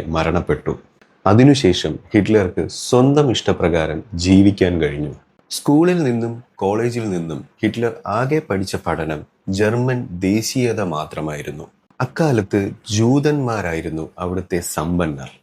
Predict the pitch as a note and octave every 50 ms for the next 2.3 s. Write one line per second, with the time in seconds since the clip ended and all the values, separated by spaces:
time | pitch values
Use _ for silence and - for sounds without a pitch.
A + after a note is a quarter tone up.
0 | _ _ _ _ _ _ _ _ _ _ _ _ _ _ A2+ A2 G#2+ A#2 A2 A2
1 | G#2+ G#2 G2+ G#2+ G#2+ G2+ G#2+ G#2+ G#2 - - - D#3+ B2+ G#2+ G2+ G2 F#2 F#2 F2+
2 | E2 D#2 D#2 D#2+ D2+ D2+